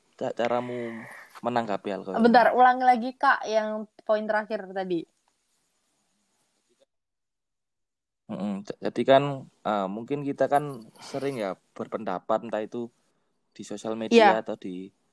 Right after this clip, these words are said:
Speaker 1: di real life kan ya. Nah,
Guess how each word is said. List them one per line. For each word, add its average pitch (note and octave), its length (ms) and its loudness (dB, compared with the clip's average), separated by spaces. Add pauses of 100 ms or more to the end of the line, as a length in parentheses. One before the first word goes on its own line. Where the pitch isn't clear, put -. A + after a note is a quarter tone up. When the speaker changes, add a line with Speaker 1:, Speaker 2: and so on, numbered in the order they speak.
(140)
Speaker 1:
di G#2 160 -8
real A2 320 0
life A#2+ 240 2
kan G2 160 -6
ya. F#2+ 160 -6 (720)
Nah, G2 240 -8